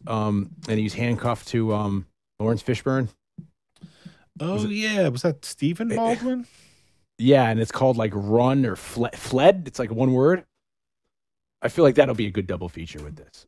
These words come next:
Speaker 1: And that's kind of a remake of that Sidney Poitier and, um,
Speaker 2: Tony Curtis, right?
Speaker 1: Tony Curtis movie, yeah, um, which is very famous. Um, uh, The Defiant Ones, I think that's called. Uh, but yeah, that would be, that would be cool. Seeing,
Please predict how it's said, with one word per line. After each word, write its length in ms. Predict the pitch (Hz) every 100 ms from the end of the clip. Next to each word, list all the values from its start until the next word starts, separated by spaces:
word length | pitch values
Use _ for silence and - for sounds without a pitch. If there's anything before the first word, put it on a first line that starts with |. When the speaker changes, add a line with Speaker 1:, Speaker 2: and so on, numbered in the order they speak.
| - _ _
Speaker 1:
And 100 | 123
that's 140 | 156 165
kind 180 | 160
of 60 | 143
a 60 | 127
remake 380 | 131 131 123
of 80 | 113
that 120 | 104
Sidney 260 | - 117 107
Poitier 680 | - 113 104 101 95 95 92
and, 240 | 87 87 85
um, 200 | 85 87
Speaker 2:
Tony 200 | 82 80
Curtis, 480 | - 127 113 76 -
right? 180 | 82 92 _ _ _ _
Speaker 1:
Tony 240 | - 127 113
Curtis 400 | - 123 107 -
movie, 240 | 98 85
yeah, 340 | 95 85 73 71 - -
um, 600 | 76 71 69 65 71 67 _ _
which 280 | 107 95 -
is 100 | 80
very 240 | 82 78
famous. 540 | 78 76 71 67 - -
Um, 340 | 78 76 76 76 _ _ _ _ _
uh, 500 | 82 71 67 65 65 58 _
The 140 | - 95
Defiant 400 | 98 - 98 80
Ones, 200 | 80 82
I 60 | 80
think 180 | -
that's 200 | - 80
called. 280 | - 76 71 - _ _ _ _
Uh, 580 | - 104 98 95 92 95
but 160 | 139 156
yeah, 180 | 170 127
that 140 | 143
would 80 | 151
be, 160 | 135 123
that 180 | 156 165
would 80 |
be 100 | 127
cool. 380 | 113 123 98 92 -
Seeing, 460 | - - 117 110